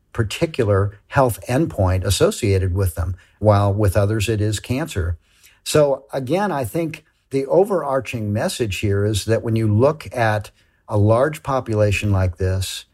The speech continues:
and you ask a lot of smart, thoughtful questions about eating habits,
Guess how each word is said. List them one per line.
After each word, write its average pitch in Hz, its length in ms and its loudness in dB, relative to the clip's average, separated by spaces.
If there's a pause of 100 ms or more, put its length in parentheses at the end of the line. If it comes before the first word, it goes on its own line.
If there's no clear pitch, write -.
(180)
and 131 100 4
you 131 120 4
ask 110 340 -2
a 113 60 2
lot 110 260 4
of 104 100 0
smart, 131 580 0 (260)
thoughtful 131 560 0
questions 104 880 -2 (100)
about 104 560 0 (220)
eating 131 320 0
habits, 92 520 2